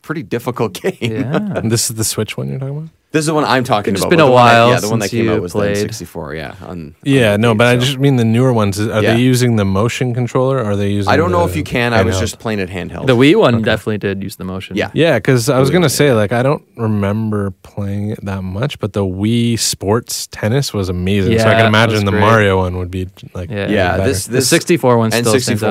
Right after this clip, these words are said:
Speaker 2: out
Speaker 1: and
Speaker 2: to
Speaker 1: I
Speaker 2: me.
Speaker 1: played the heck out of
Speaker 2: Me
Speaker 1: it. We played
Speaker 2: too.
Speaker 1: this a lot. And like you
Speaker 2: Yeah.
Speaker 1: said, I think you mentioned it was a kind of a cool co-op game.
Speaker 2: It was
Speaker 1: 'Cause you
Speaker 2: great.
Speaker 1: could play doubles
Speaker 2: Yeah.
Speaker 1: on the same
Speaker 2: We used to
Speaker 1: screen.
Speaker 2: play it in co-, in university all the time.
Speaker 1: Yeah, it's a perfect, uh, perfect spot for that. You can, like, you didn't have to have a split screen.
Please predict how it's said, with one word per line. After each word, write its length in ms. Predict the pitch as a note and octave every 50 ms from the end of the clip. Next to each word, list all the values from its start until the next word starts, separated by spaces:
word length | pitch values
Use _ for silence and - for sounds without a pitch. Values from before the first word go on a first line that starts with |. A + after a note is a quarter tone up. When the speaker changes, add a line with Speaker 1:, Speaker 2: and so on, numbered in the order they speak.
| A2
Speaker 2:
out 40 | G#2 G2+
Speaker 1:
and 80 | G2+
Speaker 2:
to 40 | G2
Speaker 1:
I 0 |
Speaker 2:
me. 40 | G2 G2
Speaker 1:
played 160 | G#2+ G2+ F2
the 120 | E2+ E2 D#2+
heck 400 | - - - F#2 F2+ E2+ - -
out 60 | D#2+
of 60 | A2
Speaker 2:
Me 60 | A2 G#2+
Speaker 1:
it. 100 | - -
We 60 | G2
played 120 | F#2+ G2
Speaker 2:
too. 80 | G2 F#2+
Speaker 1:
this 180 | F2+ F2+ E2+ F2
a 40 | E2+
lot. 200 | E2+ F2 E2 F2+
And 60 | G#2+
like 120 | B2 B2
you 60 | F#2
Speaker 2:
Yeah. 60 | A#2+ A#2
Speaker 1:
said, 200 | - C3 A#2+ G#2+
I 60 | G#2
think 160 | G#2+ A2+ G#2
you 60 | A#2 A2
mentioned 380 | G#2 G#2 G#2 - G#2+ F#2+ F2+ - _ _ _ _ _ _ _ _ -
it 40 | A#2
was 140 | A#2 A2+ A2
a 40 | A2
kind 200 | - D3 D3+ D#3+
of 60 | B2+
a 40 | A#2+
cool 280 | B2 - C3 C3+ B2
co-op 460 | A#2+ - - D#3+ G#3 - - - _
game. 340 | - E2 D2 B1+ G#1+ - - -
Speaker 2:
It 40 | A#2
was 100 | A2 G2+
Speaker 1:
'Cause 40 | G#2+
you 60 | G#2+
Speaker 2:
great. 220 | A#2 D3 F#3+ - -
Speaker 1:
could 100 | C#3 B2+
play 120 | C#3+ C3
doubles 400 | A2+ C#3+ E3 - - E2+ D#2+ B2+
Speaker 2:
Yeah. 180 | A2+ G#2+ G#2 G2+
Speaker 1:
on 80 | G2 G#2
the 40 | G#2
same 200 | G2+ - A#2 A#2+
Speaker 2:
We 80 | A#2+ A#2+
used 120 | A#2+ A2+
to 40 | -
Speaker 1:
screen. 120 | - A#2
Speaker 2:
play 140 | - A#2+ A#2 A2+
it 20 |
in 60 | A2
co-, 120 | G#2+ - -
in 140 | B2 A2
university 420 | G#2+ G#2 G2+ G2 G#2 G2+ - - G#2
all 160 | G2+ G2 G2+
the 60 | G2+
time. 280 | - G#2 G#2 G#2 G#2 G2
Speaker 1:
Yeah, 260 | G#2+ B2 D#3 B2 - - _ _ _
it's 140 | - G2+ -
a 60 | A#2+
perfect, 560 | - - - C3 C3 B2+ - C3 A#2+ B2 - -
uh, 260 | B2 A2+ G#2 G2 F#2+
perfect 320 | - - B2 A#2 C3+ B2
spot 300 | - - - G2 A2+ -
for 100 | - A2+
that. 200 | F#2 E2+ D#2+ D#2+
You 80 | E2+ F#2
can, 240 | - G#2 G2+ G2 D#2+ _ _ _ _ _ _ _ _ _ _ _ _
like, 300 | - A2 G#2 F#2+ F2+ -
you 100 | - G#2
didn't 200 | A2 B2+ B2+ A#2
have 160 | A2+ A2+ A2
to 80 | - G#2+
have 160 | G2+ A2+ A2
a 60 | G#2
split 260 | G2 - - B2+ -
screen. 300 | - - G2 D#2+ C#2 D2